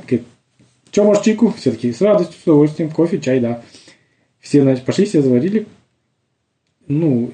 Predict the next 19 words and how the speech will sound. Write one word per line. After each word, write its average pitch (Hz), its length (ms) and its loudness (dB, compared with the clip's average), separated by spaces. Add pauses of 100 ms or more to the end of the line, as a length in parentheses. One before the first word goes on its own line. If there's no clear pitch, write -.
(340)
стоят, 160 480 2
беседуют. 196 540 -4 (240)
Он 143 100 2
говорит, 135 160 0
"Может, 208 400 0 (380)
пряничек?" 254 560 4
Все 147 100 0
такие, 135 340 -10
"Да 196 80 -2
нет, 220 260 2
спасибо, 139 360 -2
что-то 123 240 -8
не 120 120 -2
хочется". 117 320 -8 (800)
"Ну, 170 200 4
может 202 420 4
быть, 175 160 0
тогда 165 220 2
конфетку 151 760 2